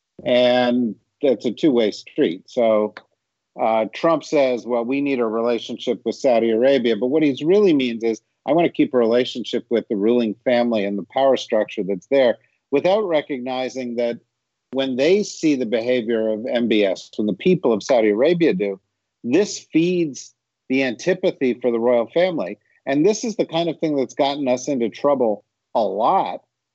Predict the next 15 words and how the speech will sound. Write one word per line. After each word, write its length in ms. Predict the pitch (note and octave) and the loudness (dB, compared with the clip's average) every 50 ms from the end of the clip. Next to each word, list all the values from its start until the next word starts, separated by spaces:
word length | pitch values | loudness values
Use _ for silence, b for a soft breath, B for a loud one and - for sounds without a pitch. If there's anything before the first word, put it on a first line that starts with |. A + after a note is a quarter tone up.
| _ _ - | _ _ -10
in 300 | - B2 A2+ A2+ A2 G#2 | -8 -6 -6 -6 -8 -6
countries 460 | - - C#3 C3 - - B2 G#2+ A2 | -4 -2 -2 -2 0 0 0 0 0
around 300 | A2+ A2 G#2+ A2 A2 G#2+ | 0 0 0 0 -2 -2
the 80 | G#2 | -2
world 460 | G2 G#2+ B2 B2+ A#2+ A2+ A2+ A2 G2 F#2 | 0 2 2 2 4 2 2 0 0 -2
where, 540 | G2 A2 A2 A2+ A2 G#2+ G#2+ G#2+ G#2 G#2 - _ _ _ _ _ _ _ - | -2 0 2 2 2 2 2 2 0 -2 -6 _ _ _ _ _ _ _ -4
uh, 180 | - G#2+ G#2 G#2 | 0 0 2 2
we 180 | A2+ C3 D3+ | 4 4 4
support 720 | E3 D#3+ - D3 B2 - - E3 D#3+ D3+ C#3 B2+ B2 - - _ _ _ - | 2 2 -2 -6 -6 -4 -2 0 2 2 2 2 0 -2 -8 _ _ _ -8
a 240 | A2+ F#2+ F#2+ G2+ - _ - | -6 -6 -6 -8 -12 _ -8
country 400 | - D#3+ D3 A#2+ - - F2+ G#2 | -4 -4 -4 -4 -4 -6 -6 -6
by 280 | A#2 G#2+ G#2 F#2+ G#2 G#2 | -2 -2 0 0 0 -2
supporting 600 | G2 - A2+ G2 - _ - C3 C3 A#2+ A2 G#2 | -4 -6 -10 -10 -12 _ -2 0 0 0 0 0
the 80 | G2+ G2 | -2 -2
government, 540 | E2 A2+ B2 C#3+ D#3 C4+ G2 F2 G#2 - | -2 0 0 2 2 0 -2 -4 -6 -10